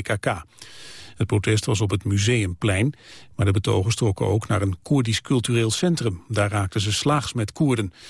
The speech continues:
Het cultureel centrum noemt het onbegrijpelijk dat de politie niet eerder ingreep. Ook zouden agenten bezoekers de stuip op het lijf hebben gejaagd door met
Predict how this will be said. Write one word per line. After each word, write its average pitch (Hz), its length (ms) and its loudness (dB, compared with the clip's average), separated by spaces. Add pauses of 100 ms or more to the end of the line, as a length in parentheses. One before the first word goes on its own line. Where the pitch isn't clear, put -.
(320)
Het - 100 -20
cultureel 101 400 2
centrum 127 460 2
noemt 117 180 0
het 107 180 -2
onbegrijpelijk 127 800 0
dat 123 120 -4
de 117 60 -2
politie 117 500 0
niet 110 240 0
eerder 110 340 0
ingreep. 120 540 0 (520)
Ook 95 180 0
zouden 98 320 2
agenten 101 480 0
bezoekers 107 440 0
de - 60 -6
stuip 143 340 0
op 107 100 -4
het 104 80 -2
lijf 131 260 2
hebben 139 180 0
gejaagd 123 440 0
door 123 140 0
met 104 160 -2